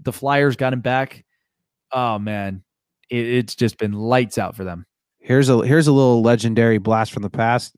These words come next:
Speaker 2: Henrik Lundqvist for the New York Rangers too, back when
Speaker 1: Yeah.
Speaker 2: he was, was with them. Kinda sad to see him part ways after all those years in New York, man. But I mean, New York just,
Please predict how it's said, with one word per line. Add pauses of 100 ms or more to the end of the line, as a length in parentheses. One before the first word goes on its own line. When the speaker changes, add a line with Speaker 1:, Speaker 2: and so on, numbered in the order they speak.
(100)
Speaker 2:
Henrik
Lundqvist (320)
for
the (540)
New
York
Rangers
too, (280)
back
when
Speaker 1:
Yeah.
Speaker 2:
he
was,
was
with
them. (300)
Kinda
sad
to
see
him
part
ways
after
all
those
years
in
New
York,
man.
But (480)
I
mean, (280)
New
York
just,